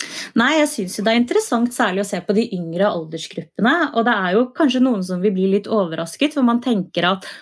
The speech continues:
unge mennesker har vokst opp i denne medievirkeligheten, da, og burde være kjent på en måte med dette.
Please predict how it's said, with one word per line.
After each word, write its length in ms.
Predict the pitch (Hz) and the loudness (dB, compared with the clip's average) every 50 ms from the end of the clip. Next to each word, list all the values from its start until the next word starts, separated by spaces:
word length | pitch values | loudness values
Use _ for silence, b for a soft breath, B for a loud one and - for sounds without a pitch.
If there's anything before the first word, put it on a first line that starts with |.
| B B B | B B B
unge 220 | 269 240 208 185 | 2 2 4 2
mennesker 640 | 196 202 202 185 185 - - - 180 185 190 185 - - | 0 0 0 -2 -2 -4 -6 -2 0 2 2 0 -2 -2
har 200 | 180 190 190 190 | 0 2 2 4
vokst 500 | 202 277 277 - - - - - - - | 2 0 0 -2 -10 -8 -8 -8 -4 -4
opp 140 | 170 185 185 | -4 -4 -4
i 220 | - - 175 185 185 | -4 -4 -2 0 2
denne 300 | 202 190 175 170 175 175 | 2 0 0 -2 -4 -2
medievirkeligheten, 960 | 165 156 151 143 160 156 160 160 156 - - 180 175 170 160 160 - - 339 | -2 -2 -4 -4 -4 -4 -6 -6 -8 -6 -8 -6 -4 -4 -4 -4 -2 0 0
da, 140 | 415 392 311 | 2 2 2
og 120 | 247 233 220 | 2 2 2
burde 200 | 240 202 185 190 | 2 2 2 0
være 220 | 196 175 175 185 - | 0 0 0 -2 -2
kjent 680 | - - - 202 160 165 185 185 185 _ _ - - _ | -4 -4 -2 -2 -2 0 -2 -4 -4 _ _ -20 -16 _
på 140 | - 208 190 | -2 0 0
en 80 | 196 | 0
måte 260 | 190 170 170 - - 180 | -2 -2 -4 -4 -2 -2
med 340 | 185 175 170 165 175 185 190 | 0 0 -2 -4 -4 -2 -2
dette. 340 | 208 185 _ - - 294 | -4 -4 _ -4 -2 -2